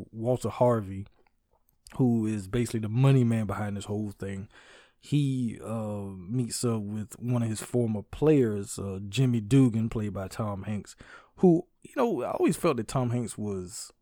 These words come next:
too young to kinda play Jimmy Dugan in this movie, 'cause the way he's presented as this, like, low down, drunk, you know, gruff, you know, rough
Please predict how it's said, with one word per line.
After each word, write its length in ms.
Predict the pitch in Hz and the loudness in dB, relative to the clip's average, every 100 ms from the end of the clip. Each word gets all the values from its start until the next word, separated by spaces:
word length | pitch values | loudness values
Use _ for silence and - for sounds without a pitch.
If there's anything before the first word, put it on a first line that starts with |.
| _ _ _ - | _ _ _ -4
too 320 | - 143 123 | 0 0 0
young 640 | 110 117 123 123 127 123 | 0 4 4 4 2 0
to 100 | - | -4
kinda 280 | - 131 113 | -2 -2 -2
play 340 | - 120 113 | -2 -2 -2
Jimmy 420 | 104 98 120 113 101 | -4 -4 -2 -2 0
Dugan 460 | 117 117 113 110 - _ _ _ | 0 2 0 -4 -8 _ _ _
in 120 | 120 | -4
this 180 | 117 107 | -2 -2
movie, 220 | 117 110 | -4 -4
'cause 200 | - 123 | -2 -2
the 100 | 113 | -2
way 200 | 123 180 | 0 2
he's 400 | 180 160 139 120 | 2 -2 -4 -8
presented 640 | - - 98 98 135 120 98 - - - - | -8 -8 -8 0 2 2 -2 -10 -20 -16 -4
as 180 | 120 107 | -2 0
this, 420 | 123 107 - - | -2 -2 -6 -8
like, 200 | 95 87 | -8 -8
low 380 | 101 107 127 123 | -4 2 4 4
down, 580 | 120 120 117 113 107 - - _ - 95 98 | 2 0 0 -2 -4 -8 -16 _ -18 -14 -10
drunk, 640 | 113 123 131 123 110 - | -6 0 2 2 -2 -8
you 160 | 107 151 | -8 -4
know, 460 | 117 104 101 107 107 - | -4 -4 -8 -10 -10 -4
gruff, 580 | 120 123 127 - - _ | 0 0 0 -4 -14 _
you 100 | 139 | -8
know, 280 | 107 101 95 | -6 -8 -6
rough 360 | 113 127 120 | -2 -2 -2